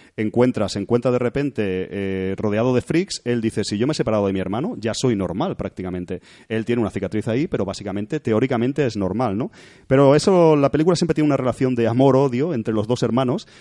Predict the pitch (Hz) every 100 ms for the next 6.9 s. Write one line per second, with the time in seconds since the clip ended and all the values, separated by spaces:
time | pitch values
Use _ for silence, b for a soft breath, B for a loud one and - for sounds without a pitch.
0 | B B 101 101 117 123 - 117 104 104
1 | 110 104 101 101 104 101 143 175 160 143
2 | 147 - B B B 104 104 107 107 113
3 | 127 135 160 165 147 - 120 131 151 120
4 | 113 139 143 131 135 113 110 110 123 117
5 | 107 98 95 92 90 87 85 104 101 101
6 | 117 110 143 113 101 95 92 95